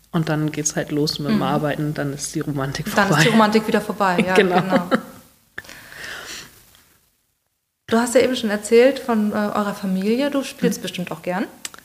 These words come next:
Speaker 1: Ja.
Speaker 2: Wie wär's, wenn wir eine Runde Ich sehe was, was du nicht siehst spielst?
Speaker 1: Ja,
Speaker 2: Das Spiel?
Speaker 1: gerne.
Speaker 2: Äh,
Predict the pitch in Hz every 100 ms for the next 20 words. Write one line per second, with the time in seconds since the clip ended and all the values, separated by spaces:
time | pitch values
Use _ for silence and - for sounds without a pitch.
0 | _ - 277 151 285 - - - 208 -
1 | - - _ _ _ 254 233 220 220 -
2 | 226 208 202 202 208 202 202 202 - 214
3 | 214 202 202 - 196 160 165 - - 175
4 | 226 - - 339 202 202 - 214 220 220
5 | - - - _ - _ _ _ - -
6 | - - - -